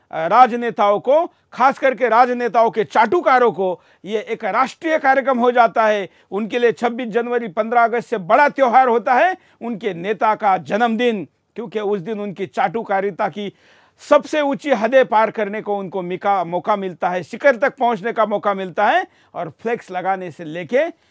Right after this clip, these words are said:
मुलायम सिंह के कार्यक्रम में जो इंग्लैंड से बग्गी लाई गई थी, वहां तक तमाम चीजें होती है। बड़े-बड़े पचहत्तर किलो के केक से लेके, पचहत्तर किलो की मूर्तियों से लेके, पचहत्तर फीट के, अ, कार्टून से लेके क्या-क्या चीजें नहीं होती।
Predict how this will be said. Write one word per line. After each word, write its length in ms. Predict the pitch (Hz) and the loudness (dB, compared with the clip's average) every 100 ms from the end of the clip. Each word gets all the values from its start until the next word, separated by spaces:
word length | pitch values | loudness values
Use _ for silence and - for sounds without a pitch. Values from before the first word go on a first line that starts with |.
| _ - | _ -12
मुलायम 360 | 135 202 214 | 0 2 2
सिंह 240 | 180 226 208 | -2 -6 -4
के 260 | 202 185 - _ - | -2 -2 -4 _ -4
कार्यक्रम 340 | 190 202 202 | -2 -2 -2
में 180 | 190 185 | -4 -6
जो 260 | 165 175 156 _ | -4 -6 -8 _
इंग्लैंड 360 | 214 233 240 208 | -6 -2 -2 -4
से 140 | - | -8
बग्गी 360 | 147 170 190 247 | -4 -2 -2 0
लाई 240 | 220 202 | 2 0
गई 220 | 185 185 | 0 -4
थी, 300 | 175 277 359 - _ _ | -4 -6 -6 -12 _ _
वहां 360 | 110 147 170 175 | -20 -12 -8 -8
तक 180 | - | -8
तमाम 680 | 123 - 170 202 262 285 254 | -14 -14 -6 0 2 2 -2
चीजें 300 | - 214 190 | -8 -6 -6
होती 380 | 151 175 139 170 | -6 -8 -8 -6
है। 240 | 160 156 - _ - | -6 -8 -12 _ -6
बड़े-बड़े 420 | 175 220 220 220 - _ 214 | 0 2 2 0 -4 _ -4
पचहत्तर 440 | 214 240 - 262 | -2 0 2 2
किलो 280 | 190 233 226 | 2 -2 -2
के 160 | 220 | -2
केक 280 | 202 226 226 | -2 0 -2
से 120 | - | -2
लेके, 220 | 202 202 190 | -4 -4 -6
पचहत्तर 520 | - 226 226 - 220 | -6 -4 -4 -2 -6
किलो 280 | - 202 175 | -4 -4 -4
की 140 | 165 | -6
मूर्तियों 440 | 147 202 175 247 | -4 -4 0 0
से 140 | 226 214 | 0 -2
लेके, 380 | 214 175 214 185 _ _ _ _ _ - | -4 -4 -4 -6 _ _ _ _ _ -6
पचहत्तर 420 | 214 233 - 214 | -2 -2 -2 -4
फीट 320 | - 311 254 | 0 0 2
के, 160 | 226 240 | 2 2
अ, 100 | 160 _ - | 2 _ -4
कार्टून 680 | 190 - 240 233 311 339 | -4 -2 0 0 0 0
से 120 | 254 | 2
लेके 360 | 254 220 208 190 - _ _ | 2 2 -2 -6 -8 _ _
क्या-क्या 360 | 247 247 269 240 | -2 -2 -2 -6
चीजें 320 | - 160 175 | -8 -10 -10
नहीं 140 | 151 | -10
होती। 340 | 104 104 _ | -16 -20 _